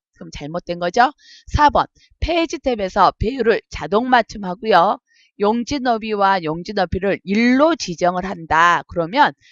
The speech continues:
모두 다 한 페이지에 출력이 되겠다라는 거예요.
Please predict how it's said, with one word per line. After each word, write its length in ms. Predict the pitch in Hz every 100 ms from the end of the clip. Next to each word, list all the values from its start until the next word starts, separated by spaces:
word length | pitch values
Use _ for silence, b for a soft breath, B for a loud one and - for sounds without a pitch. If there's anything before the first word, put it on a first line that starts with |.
| b
모두 320 | - 226 254 233
다 140 | 180
한 220 | - - - -
페이지에 460 | 311 302 247 247
출력이 480 | - 233 208 185 202
되겠다라는 720 | - 143 160 - 185 147 143
거예요. 240 | 139 139